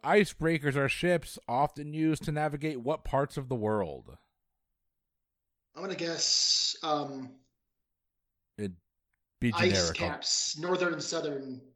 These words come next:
Speaker 1: Yeah.
Speaker 2: frozen oceans.
Speaker 1: Antarctic and Arctic Oceans is what we're looking
Speaker 2: Okay.
Speaker 1: for. So nicely done. Despite its name, the popular piece of meat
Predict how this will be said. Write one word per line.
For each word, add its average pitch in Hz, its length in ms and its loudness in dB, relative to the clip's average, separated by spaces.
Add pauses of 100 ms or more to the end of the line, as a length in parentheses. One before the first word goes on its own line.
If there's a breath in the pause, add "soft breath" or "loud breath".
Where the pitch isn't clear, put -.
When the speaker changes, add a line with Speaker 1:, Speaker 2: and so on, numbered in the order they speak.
Speaker 1:
Yeah. 160 120 0
Speaker 2:
frozen 151 260 0
oceans. 131 480 -6
Speaker 1:
Antarctic 151 560 4
and 131 100 -2
Arctic 117 300 2
Oceans 92 340 0
is 92 60 -6
what 90 140 -4
we're 87 100 -6
looking 85 240 -6
Speaker 2:
Okay. - 80 -6
Speaker 1:
for. 62 260 -12 (160)
So 107 120 -10
nicely 101 420 0
done. 73 440 -8 (1080)
Despite 160 480 4
its 165 200 0
name, 135 460 0
the 110 100 -2
popular 151 560 0
piece - 400 -6
of 110 120 -4
meat 143 300 -2